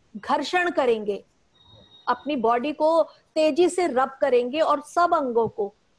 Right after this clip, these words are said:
सर से लेके पैर तक एक एक अंग को इतना तेजी से रगड़ेंगे कि वो रेड हो जाए। इस जो एक्शन का जो रिएक्शन है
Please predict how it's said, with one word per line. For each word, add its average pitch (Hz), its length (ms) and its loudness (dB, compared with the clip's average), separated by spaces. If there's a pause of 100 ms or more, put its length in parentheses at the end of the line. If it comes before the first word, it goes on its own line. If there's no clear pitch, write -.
(120)
सर 294 160 0
से 330 200 0
लेके 302 380 -2
पैर 269 460 0
तक - 120 -4 (140)
एक 320 220 0
एक - 160 -4
अंग 254 240 -4
को 277 360 0 (340)
इतना 285 340 -4
तेजी 285 400 0
से 320 180 0
रगड़ेंगे 262 460 0
कि 311 120 -8
वो 302 120 -2
रेड 254 320 -2
हो 220 120 -2
जाए। 202 240 -8 (420)
इस 339 400 -6 (280)
जो 269 420 0
एक्शन 320 460 -4
का 294 160 -2
जो 277 160 0
रिएक्शन 233 600 -4
है 240 260 -6